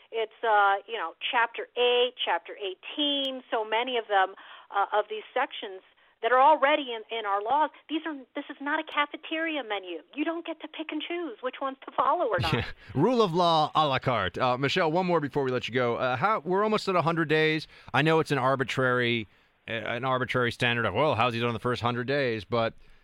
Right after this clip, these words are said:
Speaker 2: since everyone's doing it, Michelle, first hundred days, how's this administration doing?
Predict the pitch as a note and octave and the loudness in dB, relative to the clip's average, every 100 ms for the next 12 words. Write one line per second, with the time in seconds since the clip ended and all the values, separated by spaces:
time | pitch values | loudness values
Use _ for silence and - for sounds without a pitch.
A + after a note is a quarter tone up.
0 | - D#3 F3+ E3 D3+ B2+ F#2+ C#3+ B2+ A2 | -8 0 2 4 4 2 2 2 2 0
1 | F#2+ F#2 G2 G2 - _ _ _ _ _ | -4 -4 -4 -4 -8 _ _ _ _ _
2 | - - E3+ D#3 D3+ C3 A#2+ G#2+ G2 A#2 | -14 -4 -2 0 0 2 2 0 0 0
3 | G#2+ - A2 G#2 A2+ G2 G2 F#2 F2+ | 0 -4 -4 -2 -2 -2 -2 -4 -6